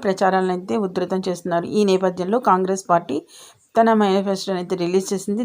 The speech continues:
దీనికి సంబంధించిన వివరాలు అయితే మనం ఇప్పుడు తెలుసుకుందాం. ముఖ్యంగా వివరాలు తెలుసుకోబోయే ముందు మన ఛానల్ని ఎవరైనా, మన ఛానల్ని ఎవరైనా ఫస్ట్ టైమ్ విజిట్ చేస్తున్నట్లయితే తప్పకుండా సబ్స్క్రైబ్ చేసుకుని రెగ్యులర్గా వాచ్ చేస్తూ ఉండండి. వీడియోని ఇంకా లైక్ చేయకపోతే మాత్రం వెంటనే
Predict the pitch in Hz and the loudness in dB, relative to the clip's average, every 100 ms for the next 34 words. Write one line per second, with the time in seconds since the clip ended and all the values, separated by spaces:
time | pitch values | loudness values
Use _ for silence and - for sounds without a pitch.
0 | 220 196 190 208 185 180 185 - 170 165 | -2 -4 -4 -6 -4 -4 -6 -6 -4 0
1 | 170 160 160 208 175 156 160 165 160 160 | 0 0 -2 -2 -2 -2 -4 -4 -4 -4
2 | - 147 - - - - 240 269 254 247 | -8 -8 -8 -16 -20 -8 -4 0 2 4
3 | 226 214 214 214 185 - 196 190 185 208 | 4 2 2 0 -4 -2 0 0 0 0
4 | 254 208 202 185 190 190 175 180 208 349 | 0 0 0 -2 0 0 0 0 -2 -4
5 | - - 254 269 262 269 254 247 247 240 | -6 -10 0 4 4 2 2 0 0 0
6 | 220 269 247 226 240 240 220 220 214 220 | 0 0 -2 0 -2 -4 -2 -2 0 -2
7 | 220 214 202 220 220 220 220 220 247 226 | -2 -4 -4 -2 -2 -2 -4 -4 -6 -4
8 | 226 - 220 202 202 196 202 185 180 220 | -8 -4 -4 -2 -2 -2 0 0 -2 -4
9 | 208 208 190 185 233 - - - - 202 | -6 -4 -4 -4 -6 -10 -20 -14 -4 2
10 | 233 220 208 220 202 202 214 208 214 208 | 4 4 2 2 0 -2 -6 -4 -2 -2
11 | 196 214 196 190 190 | -2 -2 -2 -2 -2